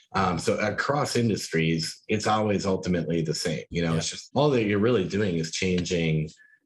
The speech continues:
Speaker 1: When you're looking for sources, it may be a different industry,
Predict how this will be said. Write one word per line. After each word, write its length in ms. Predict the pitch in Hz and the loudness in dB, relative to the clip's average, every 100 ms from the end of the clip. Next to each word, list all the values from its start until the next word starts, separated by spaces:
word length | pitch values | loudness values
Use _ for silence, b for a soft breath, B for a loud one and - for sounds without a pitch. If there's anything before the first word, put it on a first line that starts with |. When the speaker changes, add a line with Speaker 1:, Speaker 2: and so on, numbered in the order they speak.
| _ | _
Speaker 1:
When 240 | 107 104 104 | 0 2 4
you're 140 | 98 | 4
looking 260 | 110 113 98 | 2 2 -2
for 140 | 85 | -2
sources, 840 | 85 - 113 120 - 82 78 80 - | -4 0 2 2 0 0 0 -4 -4
it 120 | 101 95 | -2 2
may 200 | 107 95 | 2 2
be 160 | 98 | 2
a 80 | 82 | 2
different 300 | 92 - 85 | 0 0 0
industry, 640 | 90 85 82 - 76 71 | 0 0 -2 -2 -2 -4